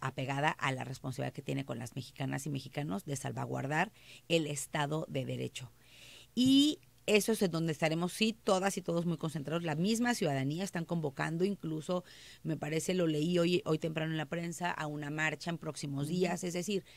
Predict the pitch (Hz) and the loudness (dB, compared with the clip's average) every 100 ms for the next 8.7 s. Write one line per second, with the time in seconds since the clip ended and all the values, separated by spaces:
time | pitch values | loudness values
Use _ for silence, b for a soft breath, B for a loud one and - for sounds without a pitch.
0 | B B 175 175 196 180 190 208 202 190 | B B 0 2 2 2 2 0 -2 -2
1 | 190 - 165 156 151 151 160 214 - b | -4 -4 -4 -4 -2 0 0 -2 -6 b
2 | b b b b b b - - - - | b b b b b b -20 -20 -12 2
3 | 185 175 185 190 190 180 160 156 - 151 | 4 6 6 4 2 0 0 -2 -4 -4
4 | 160 175 - 185 190 - - 139 135 139 | -2 -4 -4 -8 -8 -12 -10 -8 -8 -8
5 | 139 135 131 - 139 143 131 123 120 113 | -8 -8 -8 -8 -6 -4 -4 -4 -8 -8
6 | - 120 - 113 117 - - 190 202 214 | -8 -8 -6 -8 -10 -2 2 6 6 6
7 | - 190 190 196 190 208 190 185 202 190 | 4 2 4 2 2 -2 -2 2 6 6
8 | 185 185 175 175 170 175 208 | 4 2 2 4 4 4 0